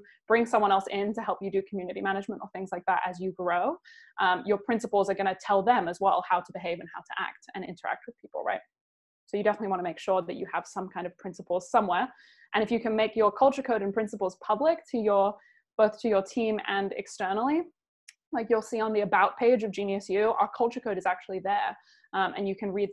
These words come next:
through it and see what we mean by it. Um, and the reason for that is we want other people who want to work with us as well to know who we are and what we're about. So super important things to have. Now we're gonna get into the pathway pieces. So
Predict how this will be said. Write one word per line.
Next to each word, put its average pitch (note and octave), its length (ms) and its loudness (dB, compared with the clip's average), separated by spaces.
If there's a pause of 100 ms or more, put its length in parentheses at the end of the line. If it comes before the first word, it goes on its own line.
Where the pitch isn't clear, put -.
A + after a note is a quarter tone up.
through G3+ 200 0
it - 120 -2
and F#3 120 -8
see G3 140 -6
what F#3 140 0
we G3 120 -4
mean G3 200 -4
by F3+ 180 2
it. - 180 -2 (120)
Um, F#3+ 360 -2
and G3 120 -4
the F#3+ 60 -2
reason G3+ 260 -4
for G3 120 -8
that F3+ 180 0
is F#3+ 160 -6
we G3 120 -6
want G3 220 -2
other A#3+ 160 2
people F#3+ 380 -2
who G3+ 80 -4
want F#3+ 200 -2
to G3 60 -10
work A#3 220 2
with G#3 120 -8
us - 180 -8
as - 100 -20
well F#3+ 160 4
to G3 120 -10
know F#3+ 220 -4
who F#3+ 80 -10
we F#3 140 -6
are - 160 -6
and G3 80 -12
what - 140 -12
we're B2+ 100 -6
about. A#2 140 -6 (760)
So F3+ 180 -4
super G#3+ 280 -8
important - 360 -6
things G3 200 -10
to G#3 80 -14
have. - 140 -8 (1600)
Now D#4+ 160 8
we're F4+ 80 10
gonna D#4 140 6
get C#4+ 100 6
into C4 100 2
the A#3+ 80 2
pathway A#3+ 460 2
pieces. G3+ 560 -4
So A#3 360 8